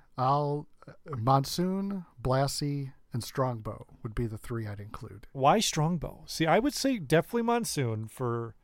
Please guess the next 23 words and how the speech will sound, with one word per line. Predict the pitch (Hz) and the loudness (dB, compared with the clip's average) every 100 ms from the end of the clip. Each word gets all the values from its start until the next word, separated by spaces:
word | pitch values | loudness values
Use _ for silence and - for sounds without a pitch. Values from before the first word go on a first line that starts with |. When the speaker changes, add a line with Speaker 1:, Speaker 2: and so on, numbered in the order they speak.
| _ _ _ - | _ _ _ 2
Speaker 2:
"Well, | 339 | 6
yeah, | 349 349 320 | 8 12 10
you | 330 311 - _ - | 10 2 -4 _ -2
piece | 330 311 | 0 2
of | 285 | -2
shit | - 339 330 | 2 2 2
brain, | - 320 330 330 | 4 6 6 2
we | 302 311 | 2 4
hate | 320 320 - | 4 4 4
you." | - | 8
<laughs> | |
Like, | 240 240 226 - 208 180 | 10 10 10 6 2 6
whatever, | 185 190 139 135 | 8 8 6 2
like, | 127 127 - | 2 -2 -2
just | 202 262 | 4 4
for | 311 302 | 6 6
his | |
Speaker 1:
Yeah. | 190 | 6
Speaker 2:
announcement. | 147 127 165 135 147 151 | 6 8 8 6 2 4
Speaker 1:
Will | 330 330 | 10 10
Speaker 2:
He's, | 226 | 8
Speaker 1:
you | 196 | -2
stop? | - - - - | -2 -4 -6 -2